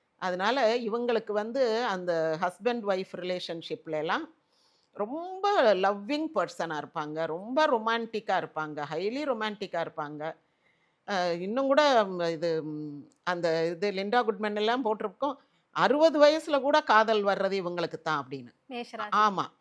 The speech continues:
Speaker 1: மேஷராசி ஆண்களோ பெண்களோ அறுபது வயசு, எழுபது வயசுல கூட ரீமேரேஜ் எல்லாம் பண்ணுவாங்க, அவங்களுக்கு லவ் ரொமான்ஸ் எல்லாம் இருக்கும், ரொம்ப அன்பா இருப்பாங்க. ஆனா, இவங்களோட யாருமே ஒத்து போகவே முடியாது. இந்த one or two ராசி, one or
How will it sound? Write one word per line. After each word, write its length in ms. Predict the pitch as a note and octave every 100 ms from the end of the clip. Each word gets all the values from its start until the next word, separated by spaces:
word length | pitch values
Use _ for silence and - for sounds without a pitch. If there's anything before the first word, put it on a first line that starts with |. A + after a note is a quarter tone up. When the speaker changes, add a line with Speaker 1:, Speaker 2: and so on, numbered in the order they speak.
| -
Speaker 1:
மேஷராசி 680 | G3 A#3+ G3 F#3+ F#3 - F#3 F3 F3
ஆண்களோ 440 | F3 F3+ F3+ F3+ G3
பெண்களோ 440 | F#3 F3+ F3 F#3 A#3 - _ _ -
அறுபது 400 | F3+ A3 A#3 A3
வயசு, 400 | G#3+ A3 A3+ A3+
எழுபது 380 | G3+ G#3 A3 G#3+
வயசுல 360 | A3 A#3 A3+
கூட 260 | G#3+ A#3+ B3+
ரீமேரேஜ் 540 | G#3+ G3+ F#3+ F3+ F3
எல்லாம் 340 | D#3+ F3 F3+ F#3
பண்ணுவாங்க, 500 | E3+ E3+ E3 E3 E3 F3 E3 _ _ -
அவங்களுக்கு 460 | F3+ F#3 F3+ F3 F3+
லவ் 260 | F3 E3+
ரொமான்ஸ் 460 | F3 E3+ F3 F3 -
எல்லாம் 300 | E3 F3 F#3
இருக்கும், 360 | E3 - F#3 - _ _ _ -
ரொம்ப 440 | A#3+ E4 F#4+ G4+ A#3+
அன்பா 220 | A#3+ B3
இருப்பாங்க. 440 | G#3 - G3 G3 C#4+ -
ஆனா, 260 | G#3 A3 B3+
இவங்களோட 640 | G3 F#3+ F#3 F#3 G#3+ A#3 D4 A#3 C#3
யாருமே 600 | D#3+ E3+ G3+ B3+ A3+ B3+
ஒத்து 300 | C#4 F3 A3+
போகவே 360 | G#3+ F3 D#3+ E3
முடியாது. 380 | C3+ B2 - _ _ _ _ _ -
இந்த 160 | D#3+
one 220 | D#3 F3 A3
or 160 | A#3+ A#3
two 180 | - G3
ராசி, 400 | F#3 F#3 G3 G#3
one 180 | G3 F3+
or 160 | G3+